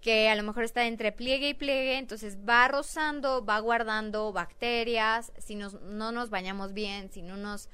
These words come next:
ponemos cremas y todas estas cosas, la piel va haciendo fricción, fricción, fricción, entonces se va poniendo rojita, se va desgastando y entonces el momento que la piel empieza a ser más sensible, ahí se va a ir acumulando la grasa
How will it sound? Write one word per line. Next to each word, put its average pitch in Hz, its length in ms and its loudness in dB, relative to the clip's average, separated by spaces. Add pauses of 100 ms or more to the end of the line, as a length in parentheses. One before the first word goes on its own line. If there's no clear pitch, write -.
(300)
ponemos 202 400 -6
cremas 208 840 -2
y 180 360 -8
todas 214 240 2
estas 220 240 -8
cosas, 214 360 -4 (100)
la 202 260 0
piel 226 300 2
va 208 60 0
haciendo 202 400 -6
fricción, 247 420 -8
fricción, 220 400 -10
fricción, 226 480 -8 (200)
entonces - 220 -14
se 220 60 2
va 214 160 6
poniendo 269 320 -4
rojita, 269 580 -2
se 220 140 -6
va 208 120 -2
desgastando 220 840 -4
y 208 120 -8
entonces 196 340 -8
el 190 80 -10
momento 202 340 -8
que 254 80 -6
la 185 140 -2
piel 196 160 -4
empieza 196 320 -8
a - 20 -8
ser 202 140 -10
más 214 160 -6
sensible, 240 480 -8 (320)
ahí 233 320 4
se 262 180 -2
va 208 80 4
a 208 60 4
ir 220 100 2
acumulando 208 720 -2
la 185 220 -2
grasa 220 680 4